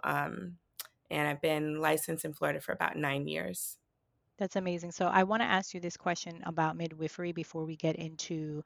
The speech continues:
Speaker 2: <sighs> the back mortality rate and all of that and, and your inspiration behind starting your organizations, but
Speaker 1: Mm-hmm.
Speaker 2: it, it, it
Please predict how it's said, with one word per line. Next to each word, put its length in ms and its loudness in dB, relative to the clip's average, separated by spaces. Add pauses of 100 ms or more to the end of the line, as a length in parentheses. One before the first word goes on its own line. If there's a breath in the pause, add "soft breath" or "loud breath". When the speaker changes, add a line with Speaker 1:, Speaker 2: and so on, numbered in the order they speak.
(960 loud breath)
Speaker 2:
<sighs> 280 0
the 100 6
back 220 4
mortality 440 6
rate 240 4
and 120 2
all 180 4
of 80 0
that 220 6
and, 220 0
and 200 -2
your 580 0 (100)
inspiration 760 -4
behind 340 2
starting 300 2
your 120 -6
organizations, 960 -2
but 260 10
Speaker 1:
Mm-hmm. 220 -2 (600 loud breath)
Speaker 2:
it, 160 8 (220)
it, 260 8
it 140 6